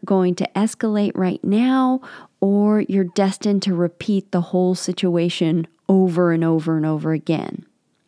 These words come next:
So Byron Katie says, "Arguing with reality is insanity." <laughs> And she's right, right? You're not only wasting your time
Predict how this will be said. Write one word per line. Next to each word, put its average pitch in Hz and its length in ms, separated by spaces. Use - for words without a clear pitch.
So 220 180
Byron 196 500
Katie 220 840
says, 175 800
"Arguing 185 640
with 175 240
reality 170 800
is 175 520
insanity." 180 1000
<laughs> - 120
And 220 280
she's 214 360
right, 208 1040
right? 226 440
You're 226 400
not 240 260
only 277 280
wasting 226 800
your 196 140
time 208 500